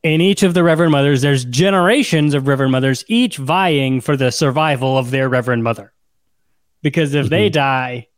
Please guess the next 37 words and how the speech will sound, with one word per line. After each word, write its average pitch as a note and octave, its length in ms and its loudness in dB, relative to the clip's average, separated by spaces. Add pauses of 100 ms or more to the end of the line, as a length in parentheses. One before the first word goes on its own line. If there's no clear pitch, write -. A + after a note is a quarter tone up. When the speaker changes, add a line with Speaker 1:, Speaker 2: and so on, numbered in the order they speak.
(240)
Speaker 1:
if D3 140 -2
Aaliyah D#3+ 400 0
dies, B2+ 340 0
all D#3 260 0
of C3+ 80 -2
that C#3 220 -2
past B2+ 300 -4
memory A#2+ 280 -2
goes A#2 200 -2
away. D3+ 340 0 (640)
Speaker 2:
Okay. B2 260 0 (460)
Speaker 1:
And C3 480 -2
if B2+ 260 -4
Reverend C3 220 0
Mother B2+ 160 0
Guy B2+ 160 0
Selma B2 300 -2
Hyam, E3 300 0
all E3 180 0
of D3 60 -4
that D#3+ 240 -2
past D3+ 260 -4
memory D3+ 260 -2
goes D3+ 180 -2
away. D#3 220 -4 (1040)
So, D#3 360 0
and, E3 200 0
and F3 280 0
they're D#3+ 120 2
all, D#3+ 380 2 (180)
like, D3 240 -2
individual D3+ 680 2
souls B2+ 640 -2
in C#3 300 0
them A#2+ 240 -2
talking. B2+ 560 -6 (720)
So B2+ 640 -2